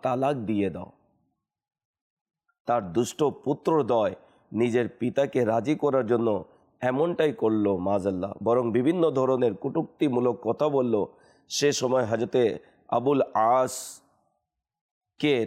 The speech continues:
তার আত্মীয় স্বজন ও মক্কাবাসীরা বাধ্য করল যে তুমিও মুহাম্মদ সাল্লাল্লাহু আলাইহি সাল্লামের মেয়েকে তালাক দিয়ে দাও। হযরতে আবুল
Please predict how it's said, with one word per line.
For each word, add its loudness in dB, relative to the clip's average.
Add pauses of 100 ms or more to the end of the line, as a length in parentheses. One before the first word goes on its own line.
তার 2 (120)
আত্মীয় 0
স্বজন 2 (460)
ও 0
মক্কাবাসীরা 0
বাধ্য -2
করল 2
যে 2 (580)
তুমিও 4 (420)
মুহাম্মদ -2
সাল্লাল্লাহু 2
আলাইহি 2
সাল্লামের 0
মেয়েকে 0 (640)
তালাক 2
দিয়ে 0
দাও। -2 (640)
হযরতে 0 (100)
আবুল 0